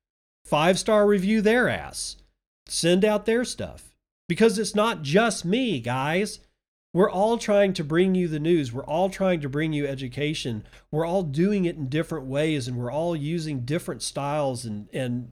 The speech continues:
we're creating a media company, and we don't even know it yet. Some of us get it insofar that they're, we're creating, you know,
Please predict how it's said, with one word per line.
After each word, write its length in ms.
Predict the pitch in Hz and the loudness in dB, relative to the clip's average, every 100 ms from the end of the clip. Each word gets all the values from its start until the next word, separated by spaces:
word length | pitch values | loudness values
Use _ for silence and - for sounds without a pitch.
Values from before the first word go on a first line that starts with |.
| - | -6
we're 200 | 151 151 | -4 -4
creating 760 | - 160 143 156 196 180 139 147 | -6 -4 0 0 2 0 0 -4
a 140 | 131 | -6
media 520 | 127 135 165 175 147 | -4 -2 -2 -2 -2
company, 580 | 123 139 123 127 127 127 | -4 -6 -4 -4 -2 -2
and 100 | 120 | -2
we 80 | 120 | -2
don't 260 | 123 151 180 | 0 2 2
even 320 | 151 127 123 | 0 -2 0
know 220 | 139 139 | 0 0
it 80 | 110 | -4
yet. 440 | 101 82 - - - _ _ _ _ _ _ _ | -10 -12 -12 -16 -18 _ _ _ _ _ _ _
Some 280 | - 202 226 | 0 4 6
of 140 | 262 240 | 6 4
us 160 | 226 | 0
get 320 | 147 147 214 | 0 2 2
it 240 | 127 107 - _ _ _ _ - | 2 -6 -14 _ _ _ _ 0
insofar 640 | 180 190 185 156 175 175 | 2 2 0 0 0 2
that 240 | 147 139 - | 0 -4 -2
they're, 220 | 151 135 | -2 -2
we're 280 | 160 139 160 | -6 -4 -4
creating, 520 | 123 156 147 143 151 | -4 0 0 0 -2
you 80 | 139 | -2
know, 340 | 135 123 131 | -2 -2 -6